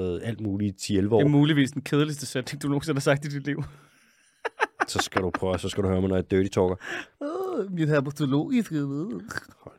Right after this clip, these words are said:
Speaker 1: kæft, mand, hvad man ikke skal høre fra dig, M B K, mand. Kommer herind, sidder her.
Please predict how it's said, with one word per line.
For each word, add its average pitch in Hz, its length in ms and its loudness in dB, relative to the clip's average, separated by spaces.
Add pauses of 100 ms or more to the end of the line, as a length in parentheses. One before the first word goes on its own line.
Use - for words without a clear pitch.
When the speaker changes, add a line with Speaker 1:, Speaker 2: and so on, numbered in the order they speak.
(120)
Speaker 1:
kæft, - 360 -14
mand, - 180 -14
hvad 87 100 -6
man 82 140 -6
ikke - 120 -10
skal 87 160 -6
høre 85 180 -2
fra - 180 -8
dig, 85 220 -6
M 85 60 -8
B - 40 -8
K, - 140 -10 (140)
mand. 87 160 -14 (480)
Kommer 95 180 6
herind, 95 360 0 (600)
sidder 98 220 -4
her. 92 220 -4